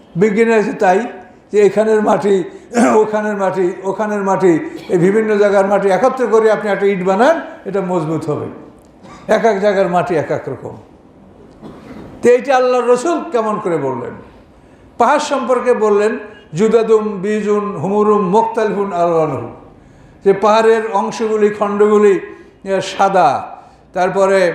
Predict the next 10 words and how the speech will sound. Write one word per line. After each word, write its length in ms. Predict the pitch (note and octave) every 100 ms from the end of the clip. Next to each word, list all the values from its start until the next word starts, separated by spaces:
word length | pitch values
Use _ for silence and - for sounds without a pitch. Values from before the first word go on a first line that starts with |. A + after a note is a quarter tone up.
| - - - -
উম, 420 | E3+ E3+ F3 E3+
হুমুর 480 | C#3+ A3 A3+ G#3+ F3
লাল, 480 | F#3+ G#3 G3 D#3+ A#2+ - - - _
তারপরে 600 | F#3 F#3+ G3+ G3+ G3 E3 - - D#3
মিশ্র 380 | F3 B3+ - A3+
রঙের 840 | G#3+ G#3+ G#3 G3+ F3 B2+ - - -
এবং 420 | F#3+ E3+ - - - - D#3
গুরা-, 340 | D#3 G3 A3 E3
গারাবি 340 | F3+ G3 G3 A3
বুসুদ, 400 | G#3 G#3 C#4